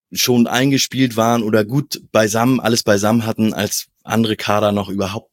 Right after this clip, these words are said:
völlig unfertig in die Saison gegangen sind. Da hatte man vielleicht einen kleinen Vorteil. Und trotzdem würde ich auch rückblickend, ich würde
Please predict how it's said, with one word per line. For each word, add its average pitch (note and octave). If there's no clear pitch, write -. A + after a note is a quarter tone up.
völlig A#2
unfertig F#2
in F#2
die F#2+
Saison F2+
gegangen F2
sind. G2
Da F2+
hatte G2
man G2+
vielleicht G#2
einen G2+
kleinen G2
Vorteil. G#2
Und G2
trotzdem C3
würde C3
ich -
auch A2+
rückblickend, C3+
ich G2+
würde C3